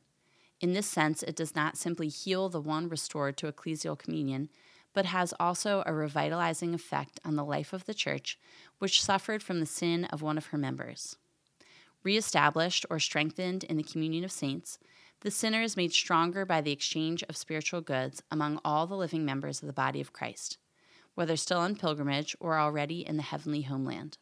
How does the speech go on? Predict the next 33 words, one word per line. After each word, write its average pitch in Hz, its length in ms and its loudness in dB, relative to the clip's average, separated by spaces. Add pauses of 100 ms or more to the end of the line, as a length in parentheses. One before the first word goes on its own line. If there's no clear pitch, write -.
(1000)
It 185 120 2
must 190 260 2
be 226 100 -4
recalled 156 460 2
that 143 280 0
this 180 180 -2
reconciliation 175 800 0
with 165 140 -4
God 143 300 0
leads, 147 400 -2
as 151 180 -2
it - 100 -6
were, 139 280 -4 (320)
to - 160 -6
other 180 260 2
reconciliations, 160 1160 -4 (420)
which 190 220 -2
repair 185 440 0
the 185 240 -4
other 170 240 0
breaches 147 500 -2
caused 139 360 -4
by 147 100 -2
sin. 139 400 -6 (800)
The 175 80 -4
forgiven 185 460 0
penitent 160 640 0
is 156 100 -2
reconciled 160 580 0
with 156 180 -4
himself 147 520 0
in 165 120 2
his 151 220 -2